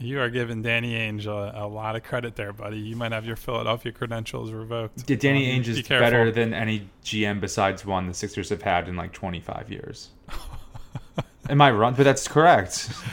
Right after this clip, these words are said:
Speaker 1: <laughs> You're not necessarily wrong, but I'm just saying that's, uh,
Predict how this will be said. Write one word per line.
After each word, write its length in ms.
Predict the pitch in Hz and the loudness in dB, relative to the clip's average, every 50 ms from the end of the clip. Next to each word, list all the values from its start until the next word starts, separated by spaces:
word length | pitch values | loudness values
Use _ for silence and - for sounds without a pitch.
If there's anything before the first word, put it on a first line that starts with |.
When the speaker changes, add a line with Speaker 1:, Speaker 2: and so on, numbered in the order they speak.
| - 139 - - - | -8 -10 -14 -8 -4
Speaker 1:
<laughs> 1400 | - 175 - - - - - - - - - - - - - - - - - - - - - 190 165 135 - - | -2 -2 -2 -2 -4 -8 -10 -12 -14 -10 -8 -8 -8 -8 -12 -20 -20 -20 -20 -18 -16 -14 -12 -12 -12 -14 -14 -12
You're 160 | - 85 87 | -12 -8 -4
not 240 | 170 165 170 170 170 | -2 -2 -2 -2 -2
necessarily 440 | 170 160 - - 175 151 156 156 | -6 -6 -4 -4 -2 -2 -2 -2
wrong, 400 | 147 147 156 147 139 127 117 113 110 | -2 0 0 0 0 -2 -4 -6 -4
but 360 | 113 143 143 139 120 117 - - - - - - - - - - - - | -2 0 0 0 0 -2 -6 -14 -20 -20 -20 -20 -20 -20 -20 -20 -12 -8
I'm 200 | 143 139 139 131 | -6 -6 -4 -4
just 200 | 131 135 117 - | -6 -6 -4 -2
saying 500 | 151 135 131 127 123 110 104 104 110 117 - | -2 -2 -2 -2 -4 -6 -6 -8 -12 -14 -12
that's, 300 | 139 131 120 - - - | -10 -10 -10 -10 -10 -8
uh, 400 | 139 131 127 120 117 113 113 | -6 -4 -4 -4 -4 -6 -8